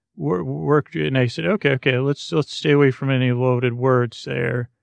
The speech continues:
I said, like, uh, "So si-, I didn't really sidle you. I, I, uh, I guess I ki-, kinda like a dog." I said, "Hey, c-, create some," and then I said, "Oh, yeah, like a dog."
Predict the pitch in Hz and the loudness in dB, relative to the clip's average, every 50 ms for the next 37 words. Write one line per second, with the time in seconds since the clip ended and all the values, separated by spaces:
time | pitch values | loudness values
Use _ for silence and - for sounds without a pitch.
0 | _ _ _ _ _ _ _ _ _ _ _ _ _ _ _ _ 185 139 131 113 | _ _ _ _ _ _ _ _ _ _ _ _ _ _ _ _ -2 -2 -2 -2
1 | - - 127 120 120 123 120 135 139 131 120 117 113 - - 143 127 117 - - | -4 -6 -8 -6 -6 -8 -10 -6 -4 -2 -2 -2 -4 -6 -8 -6 -6 -6 -8 -12
2 | - - 165 127 - - - - 151 147 160 165 160 160 156 165 170 160 160 170 | -14 -10 -10 -10 -10 -8 -4 -2 -2 -2 0 -2 -2 0 0 0 0 -2 -2 0
3 | 165 147 127 - - 139 131 135 156 165 165 135 123 120 117 120 117 123 156 170 | 0 0 -2 -2 -6 -4 0 2 2 4 4 2 2 0 0 -2 -2 -2 -2 -2
4 | 156 135 139 131 - - 151 131 131 135 131 127 123 131 131 127 127 143 131 117 | -4 -2 -4 -4 -4 -2 -2 0 0 2 2 2 2 0 0 0 -2 -2 -4 -6
5 | - _ _ _ _ _ _ _ _ _ _ _ _ _ _ _ _ _ - 131 | -10 _ _ _ _ _ _ _ _ _ _ _ _ _ _ _ _ _ -6 -6
6 | 123 - 156 139 - 170 147 131 - - 147 143 147 - - 165 156 147 151 151 | -4 -4 -6 -4 -2 -2 -2 -2 -2 -2 -4 -4 -6 -6 -6 -4 -4 -2 -2 -2
7 | 139 - 139 131 151 160 151 135 120 123 120 - - 151 147 202 - - - 151 | -4 -4 -4 -4 0 2 2 2 0 0 -4 -4 -4 -2 0 0 -2 -2 -2 -4
8 | 143 123 - - 151 139 143 143 - - - 160 156 135 127 139 131 127 120 - | -4 -4 -4 -4 -2 -2 -2 -2 -2 -6 -8 -6 -4 -2 -2 0 0 -2 -2 -4
9 | - 123 110 123 120 123 135 131 117 110 110 120 143 123 117 - 135 131 139 127 | -6 -6 -4 -2 -2 0 0 0 0 -2 -4 -6 -6 -8 -8 -8 -8 -4 -2 0
10 | 127 120 117 117 123 127 131 | 0 0 0 -2 -2 -6 -8